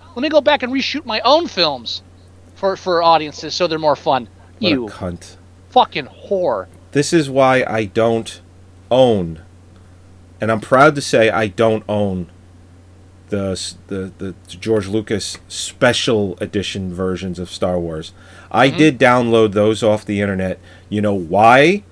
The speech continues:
Speaker 2: Because somebody out there with the fucking balls took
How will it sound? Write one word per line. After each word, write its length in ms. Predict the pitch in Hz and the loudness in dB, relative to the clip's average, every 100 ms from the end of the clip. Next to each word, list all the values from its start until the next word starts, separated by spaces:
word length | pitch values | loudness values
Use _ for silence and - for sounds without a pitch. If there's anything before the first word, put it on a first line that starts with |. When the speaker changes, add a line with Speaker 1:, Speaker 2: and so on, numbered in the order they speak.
| - - - - - | -20 -20 -20 -20 -8
Speaker 2:
Because 420 | 127 117 139 117 - | -6 0 2 2 2
somebody 560 | - 185 226 175 131 | 4 6 8 6 6
out 220 | 104 98 - | 4 2 -2
there 380 | 90 90 101 - - - - | 0 0 -2 -6 -20 -20 -10
with 140 | 101 | -4
the 120 | 104 95 | -4 -4
fucking 560 | - 170 - 165 120 - - | 2 2 4 0 0 -10 -20
balls 840 | - - 160 165 98 82 95 - - - - - - | -4 6 10 10 8 2 -4 -10 -16 -20 -20 -20 0
took 240 | 143 127 | 2 2